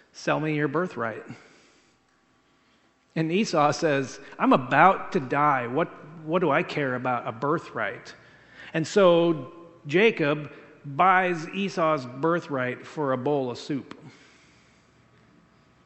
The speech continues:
There was some animosity between those boys. Th-, they each knew that they had the favored attention of one of the parents.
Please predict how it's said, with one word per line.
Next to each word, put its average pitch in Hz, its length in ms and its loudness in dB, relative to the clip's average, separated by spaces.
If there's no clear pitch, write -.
There 165 80 2
was 156 100 2
some 180 120 -4
animosity 156 600 2
between 131 420 -6
those 127 280 -6
boys. 127 760 -8
Th-, 165 140 -10
they 165 240 2
each 185 440 0
knew 165 280 2
that 135 160 -4
they 139 160 0
had 127 460 -4
the 123 340 -4
favored 147 360 0
attention 123 720 -8
of 120 160 -10
one 123 180 -6
of 110 60 -10
the 110 60 -14
parents. 117 680 -10